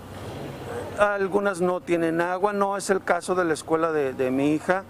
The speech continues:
pero sentimos que por lo mismo, el mismo semáforo rojo, la situación que se está dando en, en esta pandemia,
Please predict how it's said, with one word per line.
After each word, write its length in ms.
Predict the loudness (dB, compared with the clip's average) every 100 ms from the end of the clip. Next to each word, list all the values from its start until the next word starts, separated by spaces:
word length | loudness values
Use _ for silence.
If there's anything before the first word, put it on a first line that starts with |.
| -16 -16 -14 -14 -4 2
pero 1200 | 4 4 2 2 4 4 2 4 4 4 2 -2 -10 -14
sentimos 520 | 0 2 4 2 0 0
que 120 | 0
por 200 | 2 2
lo 120 | 2
mismo, 520 | 2 0 2 2 2
el 80 | 0
mismo 540 | 0 0 2 2 0
semáforo 460 | 0 0 2 2 2
rojo, 300 | 0 0 0
la 100 | 0
situación 440 | -2 -2 0 0 -2
que 140 | -2
se 120 | -4
está 220 | 0 2
dando 400 | 2 0 2 0 -2 -6
en, 320 | -4 -2 -2
en 140 | -2 -2
esta 200 | 0 0
pandemia, 520 | 0 0 0 0